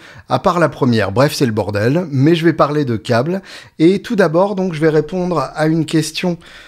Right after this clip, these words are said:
de Nico Fredust.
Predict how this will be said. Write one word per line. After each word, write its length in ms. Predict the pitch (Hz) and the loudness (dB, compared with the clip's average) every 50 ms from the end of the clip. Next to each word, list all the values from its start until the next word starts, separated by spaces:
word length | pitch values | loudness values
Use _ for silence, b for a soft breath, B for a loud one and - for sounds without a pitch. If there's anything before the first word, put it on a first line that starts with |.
| B B B B - | B B B B -10
de 540 | 117 113 127 151 160 160 156 151 139 123 - - - | -6 0 2 4 6 6 4 2 0 -4 -6 0 2
Nico 920 | 120 131 151 180 202 185 - - - 226 220 220 214 208 190 160 - - - - _ - | 4 4 6 4 2 0 -2 0 2 4 6 6 6 4 4 2 0 -4 -6 -20 _ -20
Fredust. 1040 | - - - - - 110 104 107 127 131 139 170 180 180 165 - - - - 233 | -20 -16 -16 -12 -10 -8 -4 -4 -2 2 4 4 4 4 2 -4 -6 -2 0 2